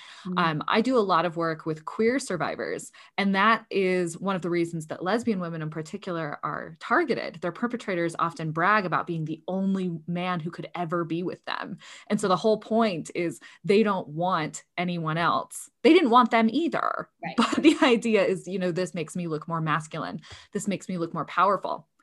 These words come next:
Speaker 2: The other reason, so that's, you know, why perpetrators are invested in sexual violence. But the other reason that a lot of men as a group, and, and to some degree women, are invested in maintaining this gendered order is because all men are actually advantaged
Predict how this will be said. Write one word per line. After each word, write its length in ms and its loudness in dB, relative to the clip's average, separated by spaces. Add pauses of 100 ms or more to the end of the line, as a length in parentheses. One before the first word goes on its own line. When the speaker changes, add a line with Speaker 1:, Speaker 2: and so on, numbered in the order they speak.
(360)
Speaker 2:
The 120 6
other 180 6 (120)
reason, 520 2
so 120 0
that's, 200 2
you 120 2
know, 100 4
why 140 2
perpetrators 600 -4
are 80 -6
invested 360 -8
in 100 -6
sexual 360 -12
violence. 380 -8
But 260 -4 (280)
the 160 2
other 260 6
reason 560 0 (100)
that 480 0 (460)
a 100 6
lot 300 8
of 140 -2
men 400 0
as 160 -6
a 60 -4
group, 440 0
and, 140 0
and 100 2
to 80 -2
some 160 -4
degree 280 -2
women, 480 0 (640)
are 140 6
invested 440 2
in 60 -2
maintaining 400 -4
this 100 -6
gendered 320 -6
order 260 2
is 160 -4
because 360 -6 (440)
all 200 8
men 180 2
are 100 0
actually 380 -4
advantaged 540 -8